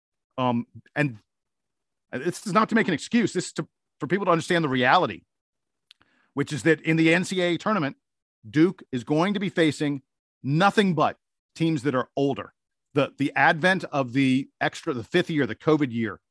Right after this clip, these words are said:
has changed the dynamic of college basketball this season and made it extra hard for freshmen and less experienced players 'cause they're not just playing against fourth year seniors, you're playing against fifth year seniors, in some cases, guys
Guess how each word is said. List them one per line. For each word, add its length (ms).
has 200
changed 640
the 100
dynamic 500
of 80
college 280
basketball 400
this 200
season 320
and 100
made 140
it 120
extra 320
hard 320
for 80
freshmen 580
and 100
less 260
experienced 480
players 280
'cause 180
they're 220
not 280
just 200
playing 240
against 440
fourth 340
year 120
seniors, 480
you're 80
playing 160
against 240
fifth 280
year 140
seniors, 380
in 160
some 240
cases, 340
guys 260